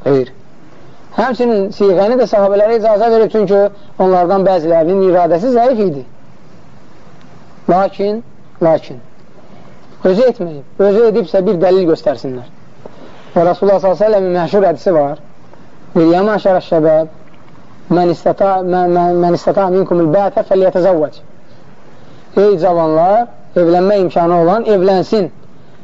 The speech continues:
Sizlərdən evlənmə imkanı olan, evlənsin. "Və mən ləm yəstati fə aleyhi savm."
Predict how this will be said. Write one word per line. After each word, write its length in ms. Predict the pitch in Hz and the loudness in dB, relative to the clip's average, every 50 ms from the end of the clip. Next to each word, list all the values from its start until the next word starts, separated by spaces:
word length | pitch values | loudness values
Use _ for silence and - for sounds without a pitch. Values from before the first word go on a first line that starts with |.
| - - - | -18 -18 -10
Sizlərdən 640 | - - 165 156 156 180 170 160 156 196 190 180 170 | -2 2 2 4 6 4 4 4 2 2 2 2 2
evlənmə 420 | 160 170 175 170 170 180 196 190 170 | 2 2 2 2 2 2 2 2 2
imkanı 380 | 160 143 165 160 160 170 175 | 2 2 2 2 4 4 4
olan, 220 | 165 170 202 254 277 | 4 4 2 0 0
evlənsin. 580 | 226 208 190 196 196 180 170 - - 185 160 139 - - - - - - - - - - - | 2 2 4 4 2 2 2 0 0 -2 -2 -2 -6 -14 -18 -18 -18 -18 -18 -18 -18 -2 0
"Və 60 | 180 175 190 | 2 2 4
mən 120 | 190 190 202 | 4 4 4
ləm 120 | 208 202 202 220 | 4 4 2 2
yəstati 640 | 214 208 - - 240 247 247 - - 269 254 202 - - - - - - - - - - | 0 0 -2 -2 -2 -2 0 2 2 2 2 2 0 -6 -12 -16 -16 -16 -18 -18 -6 -2
fə 60 | - | 0
aleyhi 720 | 180 175 170 170 185 208 220 208 180 165 180 202 226 247 240 - - - - - - - - - | 2 2 2 2 4 4 4 4 4 4 4 4 2 0 -2 -6 -14 -18 -16 -16 -16 -16 -18 -16
savm." 400 | - - - 190 185 180 156 | -6 -2 0 2 2 2 2